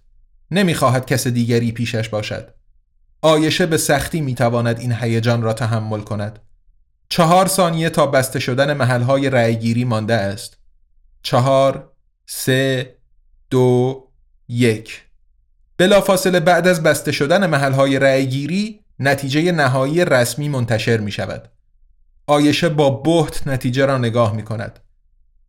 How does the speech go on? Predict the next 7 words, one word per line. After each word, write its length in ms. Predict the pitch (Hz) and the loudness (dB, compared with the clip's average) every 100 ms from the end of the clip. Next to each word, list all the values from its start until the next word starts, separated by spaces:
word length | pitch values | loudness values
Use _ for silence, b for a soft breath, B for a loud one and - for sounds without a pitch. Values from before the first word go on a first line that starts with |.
| _ | _
چشمانش 640 | - 147 - 147 147 131 | 0 0 0 -2 0 0
را 100 | 147 | -2
می‌بندد 600 | 139 165 170 165 160 156 | -2 0 0 0 0 0
و 20 | 131 | 0
نفسی 460 | 127 113 139 147 | 0 0 -2 -2
عمیق 360 | - 117 117 117 | -4 0 0 -2
می‌کشد. 500 | 110 110 - 104 | -6 -8 -10 -12